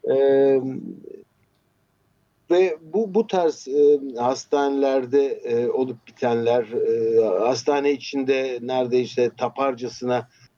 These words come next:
on-, e, sağlık çalışanlarının, e, çabalarına, e, e, hani büyük takdir, e, orada boynum kıldan ince durumları da ama sokağa çıkar çıkmaz da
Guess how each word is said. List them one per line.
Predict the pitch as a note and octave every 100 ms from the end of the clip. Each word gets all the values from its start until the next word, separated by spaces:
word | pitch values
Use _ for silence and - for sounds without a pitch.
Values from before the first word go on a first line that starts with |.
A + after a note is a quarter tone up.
| _
on-, | B2 B2+ B2+ A#2
e, | A#2 A#2
sağlık | - A#2 A#2+ -
çalışanlarının, | A#2+ A2+ - A#2 A#2 A#2 A#2+ B2 A#2+ - - _ -
e, | B2 A#2+
çabalarına, | A#2+ C#3 B2+ B2+ B2+ A#2+ A#2+ A#2+ B2
e, | B2 B2 A#2+ A#2+ A#2 A2+ G2+ A#2
e, | G2+ F#2+ F2 - _ _ _ _ _ A#2
hani | A#2+ G2 - _ - _ _ _ _ _ _ C#3
büyük | C#3 C3
takdir, | - B2+ - C3 B2+ G#2+ A#2
e, | A#2 A2 G#2+ F#2+ F#2+ G2+ G#2+ F#2+ G#2
orada | - B2+ A2+ A#2+ A2+
boynum | B2 A#2+ A#2+
kıldan | - A#2 A2 A2+ A2+
ince | A2+ A2+ A2 - _
durumları | A2+ G#2+ G#2 A2+ F3
da | C#3 C3
ama | B2 A#2+
sokağa | - D#3 B2+ A#2+
çıkar | - C#3 B2
çıkmaz | - A2 G#2+ G#2
da | D#3+